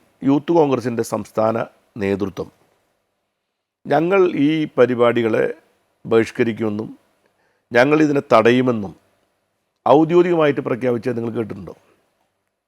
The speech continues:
എവിടെയെങ്കിലും കേട്ടിട്ടുണ്ടോ? ഞാൻ നിങ്ങളുടെ ഇതെടുത്ത്, ഏഹ്, പിന്നെ പത്രങ്ങൾ അവർ നടത്തിയ പത്രസമ്മേളനം എടുത്ത് പരിശോധിച്ച് ഞങ്ങൾ യൂത്ത് കോൺഗ്രസ് നവകേരള സദസ്സിനെ തുടർച്ചയായി ഞങ്ങൾ തടയാൻ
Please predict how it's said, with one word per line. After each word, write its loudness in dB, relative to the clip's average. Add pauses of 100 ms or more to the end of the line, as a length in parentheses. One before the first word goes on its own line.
(360)
എവിടെയെങ്കിലും -4
കേട്ടിട്ടുണ്ടോ? -8 (1000)
ഞാൻ -6 (120)
നിങ്ങളുടെ -2 (160)
ഇതെടുത്ത്, -4 (300)
ഏഹ്, -12 (140)
പിന്നെ -4 (440)
പത്രങ്ങൾ 0
അവർ 4
നടത്തിയ -2
പത്രസമ്മേളനം -4
എടുത്ത് -6
പരിശോധിച്ച് -2
ഞങ്ങൾ 0 (220)
യൂത്ത് -4
കോൺഗ്രസ് -4 (680)
നവകേരള 6
സദസ്സിനെ -6 (680)
തുടർച്ചയായി 2 (120)
ഞങ്ങൾ -4 (280)
തടയാൻ 2